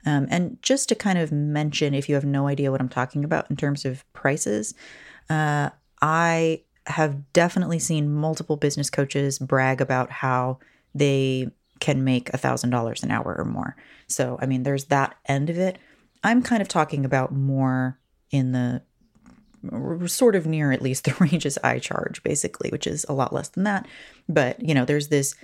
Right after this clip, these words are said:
ridiculously huge range in the industry. And because people are willing to pay so much for business coaching or help with marketing, coaches end up taking what they're learning in these marketing and selling programs and turning around and charging higher rates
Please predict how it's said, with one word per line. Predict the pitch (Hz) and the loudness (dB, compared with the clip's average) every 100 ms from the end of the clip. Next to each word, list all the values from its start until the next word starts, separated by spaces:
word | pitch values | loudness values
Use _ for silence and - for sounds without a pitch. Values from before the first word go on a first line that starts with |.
| - _ | -20 _
ridiculously | 156 151 156 160 139 135 131 | -4 2 2 2 0 -2 -2
huge | 131 127 | -2 0
range | 131 120 117 - | 0 0 -2 -2
in | 127 | 0
the | 123 | 0
industry. | 120 131 - 143 165 - _ _ _ _ _ _ _ - | -2 -2 -2 -2 -2 -10 _ _ _ _ _ _ _ -2
And | 160 151 | 0 0
because | 147 208 226 | 0 0 0
people | 208 185 170 | 2 2 2
are | |
willing | 160 151 | 2 -2
to | 135 | -6
pay | - 156 | -2 0
so | 143 147 | 0 0
much | 135 131 | 0 0
for | - 135 | -2 0
business | 180 220 185 | 2 2 0
coaching | - 151 - 139 135 135 | 0 -2 0 -2 0 -2
or | |
help | - 127 | -4 -4
with | 135 214 | -2 0
marketing, | 139 165 143 139 139 - - _ _ _ _ | 2 2 0 0 -4 -10 -20 _ _ _ _
coaches | - 214 214 190 - | 0 2 2 0 0
end | 165 151 | 0 2
up | 143 - - | 2 -2 -2
taking | 214 220 240 | 0 4 4
what | 208 185 | 4 2
they're | 160 | 2
learning | 151 147 143 | 2 2 2
in | 135 | 0
these | 131 | 0
marketing | 131 127 139 127 | 0 0 0 0
and | 127 | 0
selling | - 127 123 | -2 -2 -2
programs | - 196 175 160 156 147 - _ _ | 0 2 2 0 0 -4 -10 _ _
and | 143 143 | -4 0
turning | 208 202 | 2 2
around | 180 156 147 143 - | 2 0 0 -4 -4
and | 143 | -4
charging | 147 131 127 | -2 0 -2
higher | 139 170 151 | 0 0 2
rates | 139 131 - - | 0 -2 -4 -8